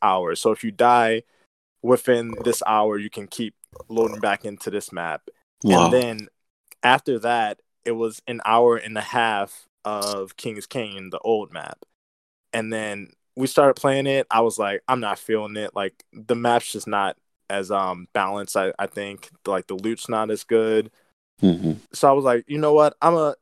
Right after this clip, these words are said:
Speaker 1: you, he stayed on, and I was like, "I'm just gonna go play fifa for a little bit. Like, let me know when the <laughs> hour and a half's up." So
Speaker 2: <laughs>
Speaker 1: then the hour and a half ended. I, I got back on. It was, I was like, "All right, it says ten, nine, eight, whatever."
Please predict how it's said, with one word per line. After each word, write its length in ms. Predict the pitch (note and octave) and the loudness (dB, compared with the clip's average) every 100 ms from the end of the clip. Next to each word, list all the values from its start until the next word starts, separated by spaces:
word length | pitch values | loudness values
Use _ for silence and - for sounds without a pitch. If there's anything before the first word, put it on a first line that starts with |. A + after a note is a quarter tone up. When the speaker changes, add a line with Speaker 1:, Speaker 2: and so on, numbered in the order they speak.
| - | -6
Speaker 1:
you, 160 | E3 D#3 | -6 -2
he 160 | E3 | -4
stayed 320 | F#3 D#3+ D#3 A#2+ | 0 0 2 0
on, 420 | A#2 B2+ B2+ C3+ A#2+ | 0 0 -2 -8 -6
and 80 | A#2 | -4
I 60 | |
was 100 | A2+ | -2
like, 160 | A2 G#2+ | -4 -4
"I'm 120 | B2 C#3 | -8 -8
just 160 | B2 | -10
gonna 160 | B2 A2 | -12 -8
go 160 | G#2+ G#2 | -6 -2
play 200 | A2+ G#2 | -2 -2
fifa 340 | - A2 G2+ | -6 -8 -10
for 180 | - G2 | -8 -6
a 40 | |
little 200 | G2 G2 | -6 -10
bit. 340 | F2 G2+ G2 - | -4 0 0 -2
Like, 260 | G#2+ G2 G2 | -4 -4 -2
let 140 | A2+ | -2
me 100 | A#2+ | -2
know 160 | A#2+ A#2 | -2 0
when 180 | A2+ A2 | 0 0
the 120 | G#2+ | 0
<laughs> 0 | |
hour 240 | G#2 - E3 | 0 2 2
and 120 | D#3 | 2
a 40 | C#3 | 2
half's 340 | C#3+ A#2 - B2 | 2 2 0 -2
up." 280 | G#2 - _ _ _ - A#2 - D3+ | -2 -4 _ _ _ 0 2 4 4
So 380 | D3 B2 A2+ G#2+ - _ _ - | 6 4 2 -6 -10 _ _ -20
Speaker 2:
<laughs> 440 | - - - - | -20 -20 -18 -6
Speaker 1:
then 200 | C3+ C3 | -4 -4
the 100 | B2+ | -4
hour 200 | B2 D3+ | 2 2
and 100 | E3+ | 2
a 40 | C#3+ | 0
half 280 | C3+ B2+ - | 0 0 -2
ended. 380 | A#2+ A#2 G#2+ G#2 - | -12 -8 -8 -6 -6
I, 120 | G2+ _ | -8 _
I 100 | A#2+ | -4
got 220 | B2 C3 | -2 0
back 200 | B2 A#2 | -2 -4
on. 240 | A#2 A2 G#2+ | -6 -6 -6
It 80 | G#2+ | -6
was, 180 | G#2+ - | -8 -4
I 60 | G#2 | -4
was 80 | G2 | -2
like, 100 | F#2 | -2
"All 60 | G2 | -2
right, 120 | F#2 | -2
it 60 | F#2 | -6
says 180 | F#2+ | -10
ten, 380 | - C#3+ B2+ B2 | -8 -6 -4 -4
nine, 280 | A2+ A2+ A2+ - | -4 -4 -4 -8
eight, 300 | G#2 G#2 - - - - - | -8 -8 -12 -12 -12 -12 -2
whatever." 500 | A2+ A2+ G2+ G2+ | 2 2 2 0